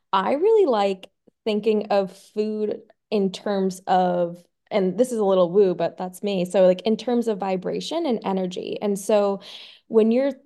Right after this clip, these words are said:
in the morning thinking of what you wanna eat, some people can, like, get a gut knowing and they just know.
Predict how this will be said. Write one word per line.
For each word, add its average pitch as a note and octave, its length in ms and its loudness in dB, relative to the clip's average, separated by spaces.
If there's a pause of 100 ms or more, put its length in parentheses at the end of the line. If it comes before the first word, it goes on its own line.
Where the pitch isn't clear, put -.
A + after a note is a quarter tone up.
(120)
in A#3+ 120 2
the B3 80 2
morning F#3 460 0
thinking A#3 360 -4
of G#3 60 -2
what F#3+ 200 -6
you G#3 100 -4
wanna F#3 260 -4 (100)
eat, - 400 -8 (200)
some C#4+ 200 2
people A#3 220 2
can, E3+ 200 -2
like, A#2+ 240 -8 (100)
get F3+ 260 0
a F#3+ 60 2
gut F#3 260 0
knowing D#3+ 320 0
and E3+ 80 0
they F3 100 2
just F3 280 -6
know. F3+ 520 -2